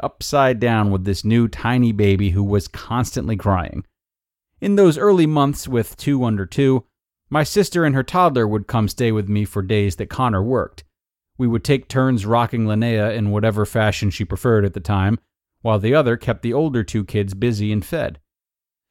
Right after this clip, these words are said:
But when Rachel was gone and Connor was working, there was a very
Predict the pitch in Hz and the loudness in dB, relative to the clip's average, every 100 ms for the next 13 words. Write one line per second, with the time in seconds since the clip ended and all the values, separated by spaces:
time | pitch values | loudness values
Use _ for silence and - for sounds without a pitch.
0 | _ 170 185 196 214 226 - 185 165 120 | _ -2 0 2 2 0 0 0 0 0
1 | 143 113 104 117 110 - 143 139 127 117 | 0 2 2 0 -2 -2 0 2 2 0
2 | 101 139 151 104 101 - _ _ _ - | -2 -2 -2 0 -2 -4 _ _ _ -2
3 | 175 190 196 240 294 285 240 | 2 2 2 0 0 -2 -6